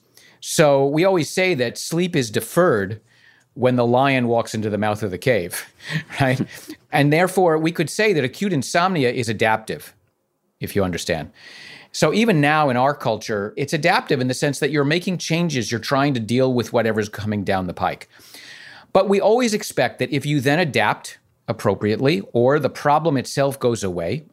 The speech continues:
or you get on some medication, or the stressor itself remits, then we expect the acute insomnia to remit. And so all of that we consider to be normal. And it is for a smaller subset,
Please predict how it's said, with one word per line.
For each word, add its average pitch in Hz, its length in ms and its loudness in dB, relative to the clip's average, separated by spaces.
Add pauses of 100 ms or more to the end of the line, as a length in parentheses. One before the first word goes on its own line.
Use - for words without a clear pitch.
or 120 400 2 (560)
you 117 100 0
get 139 160 2
on 135 140 4
some 127 240 0
medication, 117 640 -2
or 139 580 0 (500)
the 113 120 -2
stressor 156 440 0
itself 147 420 0
remits, 113 540 -2 (480)
then 240 140 0
we 214 80 4
expect - 420 0
the 143 100 0
acute 135 320 -2
insomnia 123 520 0
to 110 160 -8
remit. 98 520 -2 (460)
And 123 120 -2
so 165 120 6
all 226 320 4
of 175 100 -2
that 127 300 0
we 123 100 -4
consider 113 480 -4
to 110 160 -6
be 95 520 -4
normal. 104 540 -2 (480)
And 127 140 4
it 131 80 2
is 131 160 2
for 143 240 2
a 127 200 2
smaller 156 520 0
subset, 113 640 -2